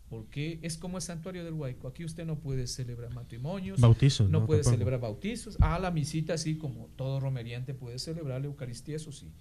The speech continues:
Speaker 1: Entonces,
Speaker 2: ¿Pero
Speaker 1: bajo
Speaker 2: eso es de
Speaker 1: eso
Speaker 2: una vez a la semana o?
Speaker 1: Así,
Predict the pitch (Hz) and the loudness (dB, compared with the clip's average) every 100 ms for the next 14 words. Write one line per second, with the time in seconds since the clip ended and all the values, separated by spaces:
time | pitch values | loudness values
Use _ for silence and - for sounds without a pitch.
0 | - - - - - - 104 131 147 160 | -20 -20 -20 -20 -18 -16 -10 -8 -6 -6
1 | 160 - 120 131 151 170 151 147 131 139 | -6 -2 4 8 8 8 8 10 12 12
2 | 135 117 107 104 147 175 151 139 98 90 | 10 10 8 10 10 10 10 10 8 6
3 | 110 - | 2 -4